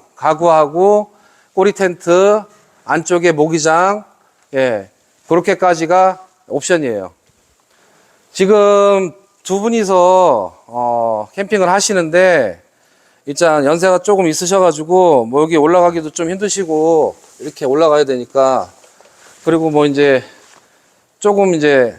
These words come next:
스타일에, 캠핑 스타일이 조금 안 맞아가지고 지금 바꾸기로 결정을 하셨대요. 예. 그래서 지금 가이아 캠퍼 가격이 기본 제가 알기로는 구백구십으로 알고 있거든요.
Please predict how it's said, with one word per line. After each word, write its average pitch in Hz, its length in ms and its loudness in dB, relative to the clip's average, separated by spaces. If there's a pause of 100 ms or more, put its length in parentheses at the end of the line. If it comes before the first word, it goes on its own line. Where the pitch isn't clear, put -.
(180)
스타일에, 180 560 0
캠핑 202 240 -6
스타일이 180 380 -2
조금 170 260 -2
안 127 140 0
맞아가지고 131 1000 -2
지금 123 440 -10
바꾸기로 160 460 -2
결정을 135 440 0
하셨대요. 113 720 0 (520)
예. 87 200 -12 (560)
그래서 160 520 2
지금 185 440 -2
가이아 175 280 0
캠퍼 208 300 -4
가격이 165 760 0
기본 170 420 -2
제가 160 280 0
알기로는 156 440 -2
구백구십으로 160 760 -4
알고 131 220 0
있거든요. 120 540 -6